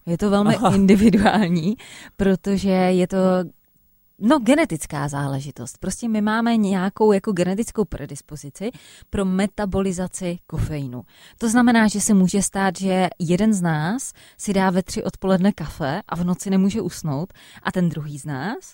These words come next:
Speaker 1: to jsem já,
Speaker 2: A já?
Speaker 1: <laughs> ty, ty taky, takže my oba dva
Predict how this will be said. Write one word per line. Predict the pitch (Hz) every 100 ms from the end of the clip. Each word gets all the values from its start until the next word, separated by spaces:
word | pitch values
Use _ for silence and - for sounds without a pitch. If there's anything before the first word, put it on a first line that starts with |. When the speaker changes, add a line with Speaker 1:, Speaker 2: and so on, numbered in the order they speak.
| _
Speaker 1:
to | -
jsem | - 135
já, | 147 -
Speaker 2:
A | - 247
já? | 113 262 117 156 -
Speaker 1:
<laughs> | 196
ty, | 202 -
ty | 196
taky, | - - 208 220 294 -
takže | 311 311
my | 233 208
oba | 185 196
dva | 185 185